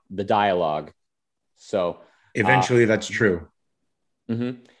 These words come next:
Speaker 1: Kathleen with two pounds says, "Just for Razi calling, uh, Extinction Rebellion spoiled brats." Uh, Sammy's bored again with ninety-nine pence and a unicorn.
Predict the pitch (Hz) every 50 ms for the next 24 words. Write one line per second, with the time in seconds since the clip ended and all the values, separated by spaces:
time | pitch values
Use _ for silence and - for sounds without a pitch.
0 | _ _ - 143 143 135 - - 147 147 156 160 151 139 - - - - 143 135
1 | 135 131 131 131 127 127 127 - - 127 120 123 131 143 147 - 147 131 120 117
2 | 117 - - _ _ _ - 170 202 202 - 180 165 151 151 147 147 147 143 151
3 | 143 - - 147 143 139 139 139 135 131 131 131 - _ - - 120 113 113 -
4 | - - - 143 131 127 120 127 127 113 120 120 120 120 117 117 117 117 - -
5 | - - 127 120 120 120 117 107 95 120 117 110 101 90 85 - - - - _
6 | _ _ _ _ _ _ _ - 90 92 90 90 - - 113 107 107 107 98 90
7 | 110 117 123 135 135 151 156 143 110 - 110 110 110 113 113 113 113 107 107 117
8 | - 131 139 135 131 123 107 98 104 135 165 165 147 - 160 156 151 151 147 139